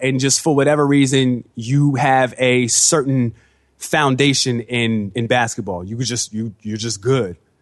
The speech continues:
Um, I just believe that if, if it is your calling to serve the Lord with your music, I believe that there's a certain level, a foundational level of, like, dopeness that you, you're just privy to. And I just expe-, I just,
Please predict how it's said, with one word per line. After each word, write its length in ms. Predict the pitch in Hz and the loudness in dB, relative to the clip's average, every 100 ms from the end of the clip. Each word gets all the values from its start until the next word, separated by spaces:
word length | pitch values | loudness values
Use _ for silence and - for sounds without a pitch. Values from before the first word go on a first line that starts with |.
| _ _ _ - | _ _ _ -4
Um, 500 | 110 110 104 98 95 | 0 0 0 -2 -4
I 100 | 156 | -2
just 200 | 160 147 | 0 2
believe 280 | 151 156 151 | 2 4 4
that 200 | 156 143 | 2 0
if, 180 | 139 - | -4 -4
if 200 | - 127 - | -2 -2 0
it 140 | 143 | 4
is 200 | 165 160 | 4 4
your 140 | 165 | 2
calling 480 | 170 - 156 135 131 | 2 2 2 2 0
to 160 | - 131 | -2 -2
serve 380 | - 139 147 147 | 0 2 2 2
the 80 | |
Lord 400 | 147 131 120 117 110 | 2 4 4 2 -2
with 380 | 104 120 131 | 0 0 2
your 180 | 135 127 | 2 4
music, 520 | 131 139 135 117 107 - _ _ - | 6 4 4 2 -2 -4 _ _ -2
I 80 | 127 | 0
believe 300 | 131 135 135 | 4 4 4
that 160 | 127 | 2
there's 180 | 131 127 | 2 2
a 60 | 120 | 2
certain 560 | - - 131 127 139 | 2 2 2 2 2
level, 500 | 120 120 123 117 113 107 | 2 2 2 2 0 -2
a 40 | |
foundational 760 | 110 - 123 110 120 139 - 127 | -4 0 0 2 2 2 2 0
level 360 | 117 113 110 107 | 2 2 0 -2
of, 400 | 110 107 104 - _ - | 0 -2 -4 -14 _ -4
like, 220 | 110 110 98 - | -2 -2 -6 -14
dopeness 640 | 113 92 131 165 120 127 - | -8 0 2 4 2 2 2
that 280 | 127 107 | 0 -2
you, 220 | 110 123 120 | -6 -6 -4
you're 140 | 117 | -2
just 200 | 110 117 | -2 -2
privy 280 | - 165 180 | -2 0 0
to. 280 | - 107 87 | 0 -4 -4
And 120 | 117 | -2
I 80 | 120 | 0
just 200 | 123 120 | 0 -2
expe-, 260 | 123 - 117 | -2 -4 -4
I 120 | 110 | -2
just, 320 | 110 120 - | -2 -2 -4